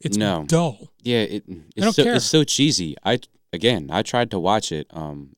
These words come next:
Speaker 2: I think you were trying to watch it at one point. I couldn't, I couldn't sit all the way through 'cause it was like, "Oh my goodness, I've heard this dialogue so many times before.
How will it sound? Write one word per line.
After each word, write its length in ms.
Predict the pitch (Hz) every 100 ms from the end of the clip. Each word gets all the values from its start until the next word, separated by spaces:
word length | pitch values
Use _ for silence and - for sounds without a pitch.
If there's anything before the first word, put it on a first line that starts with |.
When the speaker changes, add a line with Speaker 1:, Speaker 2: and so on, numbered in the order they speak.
| -
Speaker 2:
I 80 | 87
think 160 | 110
you 100 | 90
were 80 | 113
trying 240 | - 90 80
to 80 |
watch 260 | 78 73 -
it 160 | 71 - _ _ _
at 140 | 87
one 180 | 80 85
point. 300 | - 85 78
I 100 | 87 92
couldn't, 400 | 98 90 85 85
I 100 | 87
couldn't 480 | - 87 87 - - _ _
sit 240 | - 98 -
all 120 | 87
the 60 | 85
way 160 | 80
through 240 | 78 95 85
'cause 160 | 80
it 60 | 80
was 160 | 80 76
like, 140 | 67
"Oh 140 | 90 92
my 160 | 73
goodness, 380 | 73 90 73 -
I've 100 | 78
heard 180 | - 80
this 140 | 80
dialogue 520 | - 78 78 73 71 -
so 160 | 76
many 180 | 69 73
times 280 | - 69 67
before. 460 | _ - 85 71